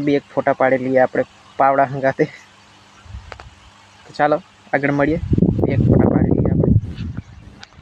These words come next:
તો ફ્રેન્ડ્સ, ઘણો ટાઈમ આપણે અહીં બેહી રહ્યા, પણ આપણે પાણી પહોંચ્યું નહીં.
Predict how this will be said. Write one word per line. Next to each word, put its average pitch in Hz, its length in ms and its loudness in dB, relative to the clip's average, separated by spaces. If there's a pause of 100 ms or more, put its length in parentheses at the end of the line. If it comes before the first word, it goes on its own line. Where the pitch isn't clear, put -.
(520)
તો - 60 -6
ફ્રેન્ડ્સ, 247 260 0 (100)
ઘણો 165 260 2
ટાઈમ 202 300 2
આપણે 196 200 0
અહીં 196 200 0
બેહી 170 200 2
રહ્યા, 170 160 2
પણ 156 160 0
આપણે 165 260 4 (320)
પાણી 151 560 0 (180)
પહોંચ્યું 135 500 0
નહીં. 139 220 -6